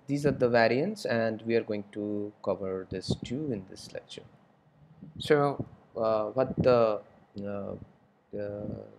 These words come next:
features of the biphase encoding schemes? I mean, as we have seen in the last few lectures, there is some, uh, synchronization problem remains in the encoding scheme.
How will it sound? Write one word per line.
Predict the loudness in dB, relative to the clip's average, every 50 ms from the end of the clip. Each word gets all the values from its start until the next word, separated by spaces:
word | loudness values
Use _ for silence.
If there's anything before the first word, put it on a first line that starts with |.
| -20 _ _ _ _ _ _ _ _ _ _ _ _ _
features | -2 -2 -2 0 -2 -2 -2 -2
of | -4 -4 -4
the | -6 -4
biphase | -2 0 -2 -2 -2 -4 -6 -6 -6
encoding | -8 -10 -10 -10 -8 -8 -8 -8 -12
schemes? | -16 -14 -8 -4 -2 -2 -2 -2 -4 -8 -14 -18 -20 -16 -14 -14 -10 -6 -4
I | -2
mean, | -2 -2 -2 -4 -6 -8 -10 -12 -10 _
as | 2 4 4 4 4 2
we | 0 -2
have | 0 -2 -2 -4
seen | -6 -6 -4 -2 -2 0 -2
in | -2 -4 -4
the | -2 -2 0 0 0 -2 -2 -2
last | -2 -2 -2 -2 -4 -8
few | -12 -10 -10 -8
lectures, | -6 -6 -6 -6 -8 -8 -8 -10 -10 -10 -14 -18 -8 -4
there | -4 -4 -4
is | -4 -8
some, | -8 -8 -8 -8 -8 -8 -10 -12 -14 -16 -16 -16
uh, | -16 -14 -12 -12 -12
synchronization | -10 -8 -6 -6 -6 -6 -6 -6 -4 -4 -4 -6 -8 -10 -12 -16 -14 -6 0
problem | 2 2 2 2 0 -6 -6 -6
remains | -8 -8 -6 -8 -10 -12 -12 -14 -14
in | -14 -14 -12
the | -14 -14 -14 -16 _ _ _ _ _ _ _ _ _ -12
encoding | -12 -10 -8 -8 -8 -8 -8 -10 -14
scheme. | -18 -12 -6 -4 -2 -2 -2 -4